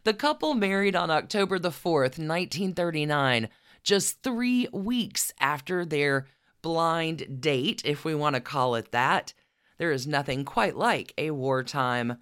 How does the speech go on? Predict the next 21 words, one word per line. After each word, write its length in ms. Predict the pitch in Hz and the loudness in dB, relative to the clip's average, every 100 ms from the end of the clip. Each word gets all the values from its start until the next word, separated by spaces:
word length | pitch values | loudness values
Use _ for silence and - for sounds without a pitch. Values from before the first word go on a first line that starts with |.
| _ _ | _ _
romance 800 | 139 175 175 160 147 147 - - - | -2 0 2 0 0 0 -2 -6 -4
or 320 | 135 123 - | 0 0 0
arrangement. 1000 | 117 117 143 165 165 135 135 113 - - _ _ _ _ | -4 -4 -4 -2 -2 -2 -2 -2 -4 -12 _ _ _ _
So 260 | - 262 247 | 2 4 4
here, 360 | 233 294 311 | 4 0 0
Randolph 440 | 208 202 214 220 202 | 0 0 2 0 0
Churchill 480 | 175 160 139 175 | -2 -2 -2 -2
is 100 | 170 | -2
stationed 500 | - 147 147 - 202 | -4 -4 -2 0 0
away 240 | 190 156 139 | 0 0 0
from 240 | 139 131 | -2 -4
London, 560 | 151 240 240 156 131 131 _ _ | 0 0 2 0 -2 -4 _ _
so 240 | - 233 214 | 0 2 2
Pamela 500 | 233 277 466 403 - | 2 0 0 0 0
ends 260 | 202 208 190 | 0 0 0
up 180 | 180 | 0
spending 440 | - - 233 240 247 | -2 -2 0 2 2
most 320 | 262 294 - | 0 0 -4
of 100 | 214 | -2
her 160 | 196 180 | -2 -2
time 540 | 160 139 151 233 | 2 4 4 2